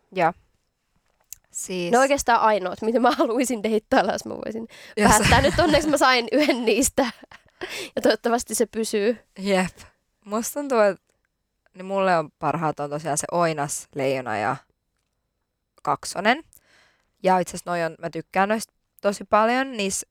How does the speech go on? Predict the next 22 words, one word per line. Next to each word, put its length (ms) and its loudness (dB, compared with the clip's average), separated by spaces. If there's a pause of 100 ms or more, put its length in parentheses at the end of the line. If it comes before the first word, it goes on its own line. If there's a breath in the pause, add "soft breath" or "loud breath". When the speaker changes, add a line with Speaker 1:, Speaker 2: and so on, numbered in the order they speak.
Speaker 1:
riittää 380 0
silleen 320 2
actionia, 540 -2
musta 280 -4
tuntuu 260 2
mulle. 220 6
Speaker 2:
Joo, 260 4
sä 60 0
Speaker 1:
Niinku, 120 4
Speaker 2:
tarvitset 380 -2
sen. 220 -2
Speaker 1:
joo, 240 4
se 100 0
on 40 -2
niinku 160 -4
tosi, 240 -2 (140)
tosi 220 2
niinku 240 -2
action, 320 0
action, 280 -2
action. 360 -2 (580 loud breath)
Mut 280 2